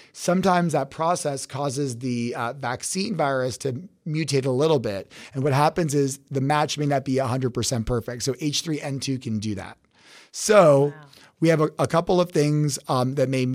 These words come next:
Speaker 1: that may indicate that, that, um, the flu vaccine may have, you know, around the same efficacy or effectiveness of last year. We won't know for sure. But bottom line is, it's your first line of defense, both from the perspective of flu and also its complications.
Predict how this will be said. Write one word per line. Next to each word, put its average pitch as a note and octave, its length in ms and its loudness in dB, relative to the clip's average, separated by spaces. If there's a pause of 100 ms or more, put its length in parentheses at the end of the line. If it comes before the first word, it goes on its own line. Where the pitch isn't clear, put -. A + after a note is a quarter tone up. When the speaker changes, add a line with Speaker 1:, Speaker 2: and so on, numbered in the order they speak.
(120)
Speaker 1:
that C#3+ 180 0
may C#3 160 0
indicate C#3+ 500 0
that, B2 300 -6
that, A#2+ 320 -2
um, A#2 300 -2
the C#3+ 100 -4
flu C#3+ 200 0
vaccine C3+ 420 0
may B2+ 100 -2
have, B2 380 -4 (220)
you G3 100 -2
know, D#3 200 4
around D#3 440 2
the E3+ 80 2
same F3 260 -2
efficacy D#3 580 -2
or C3 120 0
effectiveness C3+ 560 -2
of B2+ 100 -2
last A2+ 320 -2
year. C#3 180 0
We C#3 140 -2
won't C#3 240 -2
know C3 120 -4
for B2 180 -6
sure. A2+ 460 -2 (200)
But B2 120 -8
bottom E3 300 4
line D#3 260 -2
is, B2 340 -2 (200)
it's C#3 160 -4
your D3 60 -2
first D3+ 320 -2
line C#3+ 160 0
of C3+ 80 -2
defense, C#3 500 -4
both D3 280 2
from C3+ 100 -4
the C3+ 80 -2
perspective C3+ 580 -2
of A2+ 100 -2
flu D#3 360 2
and D3 120 0
also B2+ 300 0
its B2 120 -4
complications. G#2+ 800 -12